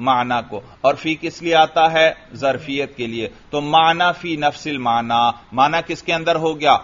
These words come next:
नफ्स माना के अंदर हो गया, यानी माना माना के अंदर हो गया, तो मजरूफ भी माना और ज़र्फ भी माना। तो ये ज़र्फियत शै लि नफ्सिही है और ये बातिल है, ये नहीं हो सकता, क्योंकि ज़र्फ और होता है और मजरूफ और होता है।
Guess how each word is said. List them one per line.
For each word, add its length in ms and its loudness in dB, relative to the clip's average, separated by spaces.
नफ्स 500 -4
माना 340 0
के 140 -6
अंदर 220 -4
हो 160 -8
गया, 140 -6
यानी 180 -6
माना 320 2
माना 360 2
के 140 -6
अंदर 280 -2
हो 200 -8
गया, 300 0
तो 100 -4
मजरूफ 500 -2
भी 120 -6
माना 400 0
और 160 -4
ज़र्फ 320 0
भी 340 -4
माना। 400 2
तो 80 -2
ये 180 0
ज़र्फियत 600 -4
शै 220 -4
लि 140 -6
नफ्सिही 540 -8
है 160 -4
और 180 -6
ये 100 -4
बातिल 400 -4
है, 160 -4
ये 140 -8
नहीं 220 -8
हो 180 -4
सकता, 400 -4
क्योंकि 420 -6
ज़र्फ 380 -2
और 220 0
होता 380 -4
है 160 -4
और 200 -6
मजरूफ 600 -6
और 240 2
होता 480 -6
है। 220 -8